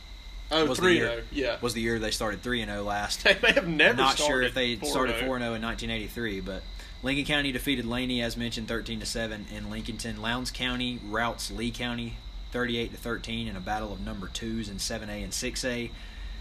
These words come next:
Speaker 2: Unfortunately for Saul and his Madison County Red Raiders
Speaker 1: <laughs>
Speaker 2: fell flat up at Toccoa to Stevens County,
Speaker 1: Oh,
Speaker 2: forty-four
Speaker 1: man.
Speaker 2: to thirteen. Stevens has bounced back nicely. Three straight wins after losing to White County out of the gates. They'll face Habersham Central this Friday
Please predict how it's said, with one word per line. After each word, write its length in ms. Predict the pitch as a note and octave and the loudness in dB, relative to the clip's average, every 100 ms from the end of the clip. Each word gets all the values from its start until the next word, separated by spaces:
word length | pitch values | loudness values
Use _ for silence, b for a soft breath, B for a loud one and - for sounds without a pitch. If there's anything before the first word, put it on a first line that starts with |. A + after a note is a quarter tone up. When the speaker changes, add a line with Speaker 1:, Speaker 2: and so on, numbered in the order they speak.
| B | B
Speaker 2:
Unfortunately 520 | F#2 - C3 B2+ B2 B2 | -6 -2 -2 0 -2 -2
for 120 | G#2 | 0
Saul 420 | - C3+ D3 E3+ | 2 4 4 4
and 80 | E3 | 2
his 120 | A#2 | 0
Madison 380 | A#2+ B2+ B2+ A#2+ | 0 2 0 0
County 240 | C3 B2+ | 0 0
Red 220 | A2+ B2+ C3+ | 2 2 4
Raiders 540 | C3 D#3 A2+ G#3+ - | 4 6 8 6 6
Speaker 1:
<laughs> 640 | - F#3 G3+ - - - G#3 | 2 2 0 0 -2 0 4
Speaker 2:
fell 180 | G3 | 6
flat 460 | E3+ D3+ D#3+ D3 - | 6 6 8 8 4
up 120 | C3 | -4
at 80 | A#2+ | -4
Toccoa 420 | A#2 B2+ C#3+ B2 B2 | -4 2 2 4 0
to 60 | |
Stevens 360 | A2+ C3+ B2+ A#2 | 2 2 2 0
County, 280 | B2+ A#2+ B2 | 2 2 2
Speaker 1:
Oh, 40 | |
Speaker 2:
forty-four 440 | A2+ D#3+ D3+ B2+ C#3 | 4 4 4 2 2
Speaker 1:
man. 60 | C3 | 2
Speaker 2:
to 40 | |
thirteen. 640 | B2 C3 A#2+ B2 A#2 G2+ | 4 2 2 0 -2 -2
Stevens 320 | F#2 C3 C3+ A#2+ | -2 0 0 0
has 80 | A2 | -2
bounced 300 | A#2+ A#2 - | -2 -2 -2
back 180 | A#2 | -2
nicely. 460 | G2+ A2 D3 G#2 F2+ - | -2 -4 -2 -4 -8 -6
Three 160 | A#2 B2 | -2 -2
straight 300 | - B2+ G2+ | 2 0 0
wins 360 | A#2+ B2 A#2+ | -2 -2 -2
after 220 | G#2+ G#2 | -4 -6
losing 300 | G#2 A#2 A2 | -2 -2 -2
to 80 | G2+ | -4
White 240 | G#2 A2 F#2+ | -2 -2 -2
County 260 | A#2 G#2+ | -4 -4
out 100 | G#2+ | -4
of 60 | G2+ | -6
the 80 | F2+ | -6
gates. 380 | G#2+ A#2+ A#2+ | -4 -2 -4
They'll 160 | - A#2 | -6 -4
face 260 | - G#2+ - | -4 -4 -4
Habersham 460 | A2+ G#2+ - G2 | -4 -4 -6 -6
Central 400 | - C3+ C3+ A2+ | -6 -6 -6 -6
this 160 | G2+ G2 | -6 -6
Friday 560 | - G2+ G2+ G2+ A#2 | -4 -4 -4 -4 -4